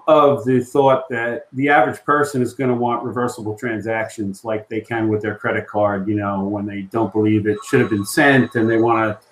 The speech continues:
reverse it back. And that type of functionality certainly puts too much control in their hands. Um, uh, and what Kyle said about,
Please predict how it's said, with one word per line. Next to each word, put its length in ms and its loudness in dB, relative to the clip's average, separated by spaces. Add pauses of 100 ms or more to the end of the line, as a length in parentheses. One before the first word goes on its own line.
(120)
reverse 640 2
it 100 -4
back. 360 4
And 180 -4 (360)
that 200 4
type 220 4
of 80 0
functionality 920 2 (340)
certainly 440 2
puts 380 -2
too 100 2
much 320 0
control 540 2
in 160 -2
their 280 0
hands. 600 -2
Um, 480 -4 (460)
uh, 400 4
and 180 2
what 140 2
Kyle 240 4
said 220 0
about, 600 2